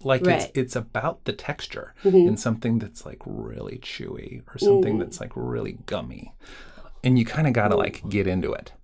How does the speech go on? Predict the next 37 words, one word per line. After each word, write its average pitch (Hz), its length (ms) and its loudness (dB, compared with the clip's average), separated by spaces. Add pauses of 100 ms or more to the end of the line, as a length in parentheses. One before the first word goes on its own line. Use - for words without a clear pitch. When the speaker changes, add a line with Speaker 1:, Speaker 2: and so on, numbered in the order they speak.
(120)
Speaker 2:
Ooh, 277 380 0
it's 226 180 2
like, 202 240 4
um, 170 300 2 (200)
or 214 160 10
metallic. 196 760 2 (120)
Speaker 1:
Yeah, 175 220 4
yeah. 151 340 0
Speaker 2:
Like 208 160 4
metallic, 226 680 2
like 190 340 2
that's, 175 380 2
uh, 156 300 2 (100)
sundae, 226 560 6
which 190 240 4
is 175 140 4
the 175 100 0
blood 165 260 2
sausage, 160 580 4
Speaker 1:
Mm. 151 120 2
Speaker 2:
Korean 170 340 4 (100)
blood 160 200 0
sausage, 156 420 -2
or, 165 300 4
uh, 143 160 2
any 214 160 8
kind 214 160 4
of 160 100 0
blood 175 300 2 (160)
cube, 165 480 2 (360)
any 214 120 6
kind 214 160 4
of 185 80 2
blood 170 260 2
stew, 165 540 0
or, 160 320 2
um, 151 320 2